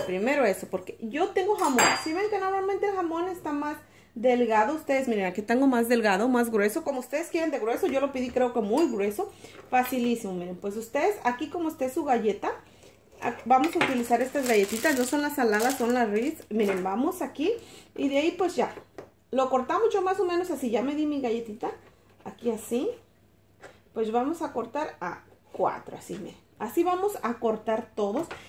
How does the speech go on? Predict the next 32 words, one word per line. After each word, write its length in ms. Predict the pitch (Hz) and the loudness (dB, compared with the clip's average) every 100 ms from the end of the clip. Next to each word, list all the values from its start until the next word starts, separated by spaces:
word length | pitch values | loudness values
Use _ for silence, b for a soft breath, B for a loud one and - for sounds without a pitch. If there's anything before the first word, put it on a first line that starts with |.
| B | B
y 140 | - 330 | -4 0
luego, 320 | 349 370 392 | 2 2 0
¿qué 80 | 381 | -2
es 100 | 370 | -2
lo 160 | 359 | -4
que 80 | 370 | 0
hago? 240 | 339 339 277 | 2 2 0
Con 140 | 247 | -2
el 100 | 240 | -2
queso 260 | 285 285 359 | -4 -4 -2
que 80 | |
utilizamos 540 | 349 262 247 240 262 294 | -2 -2 -2 0 -2 -2
para 240 | 254 220 | -2 -2
sándwich, 460 | 208 208 233 370 - B B | 0 -2 0 0 -2 B B
pues 160 | - 269 | -6 -4
con 140 | 285 | 0
unas 180 | 302 415 | 2 2
tijeras 300 | 392 349 349 | 2 2 0
que 100 | 349 | -2
utilicen 320 | 277 240 269 | -4 -2 0
en 100 | 302 | 0
su 100 | 269 | -2
cocina, 420 | - 220 220 - - - | -6 -6 -4 -6 -10 -8
es 120 | 285 | -2
lo 120 | 330 | 2
mismo, 400 | 330 294 240 - _ - | 2 2 0 -2 _ -4
lo 200 | 233 233 | -2 2
partimos 480 | 247 - 269 320 - | 2 2 0 0 0
pero 140 | 240 | 0
en 100 | 214 | 0
cuatro 520 | 220 190 196 226 269 - | 0 2 2 0 -4 0
partes, 340 | 302 - 254 | -2 -2 -8